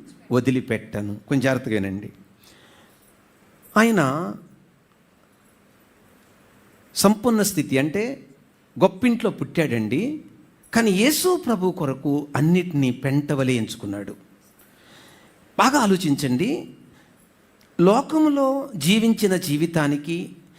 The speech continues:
యేసుక్రీస్తులో జీవించిన జీవితానికి నాకు తేడా తెలిసినప్పుడు నాకు ఏవేవి లాభకరములో వాటిని నేను పెంటవలే ఎంచుకోగలను.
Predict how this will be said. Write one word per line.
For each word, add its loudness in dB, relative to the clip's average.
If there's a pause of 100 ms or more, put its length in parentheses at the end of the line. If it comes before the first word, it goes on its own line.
(180)
యేసుక్రీస్తులో 2
జీవించిన 0
జీవితానికి 0
నాకు 0
తేడా 0
తెలిసినప్పుడు -4 (440)
నాకు -2
ఏవేవి 2
లాభకరములో -2
వాటిని -2
నేను -2
పెంటవలే -2
ఎంచుకోగలను. -8